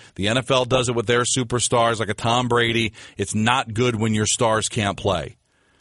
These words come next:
So as much as Pittsburgh can rally around and maybe even win a cup without Sidney Crosby, it's not good for the league when one of its stars, or maybe the star,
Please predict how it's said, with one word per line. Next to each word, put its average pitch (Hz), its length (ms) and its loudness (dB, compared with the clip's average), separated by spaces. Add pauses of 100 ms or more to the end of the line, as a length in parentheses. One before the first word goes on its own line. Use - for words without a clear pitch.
(140)
So 107 200 0
as 95 100 -4
much 120 260 0
as 113 80 -2
Pittsburgh 131 460 -2
can 107 140 -2
rally 123 340 2
around 120 300 2
and 113 80 0
maybe 131 160 2
even 135 200 2
win 139 120 2
a 170 80 -2
cup 120 200 -2
without 104 280 0
Sidney 101 240 -2
Crosby, 135 500 0
it's 101 160 -4
not 113 380 0
good 117 240 -2
for 117 80 -4
the 110 80 2
league 107 420 0 (340)
when 104 220 0
one 117 140 2
of 113 80 0
its - 160 0
stars, 101 480 2
or - 20 2
maybe 117 200 0
the 120 580 0
star, 87 560 0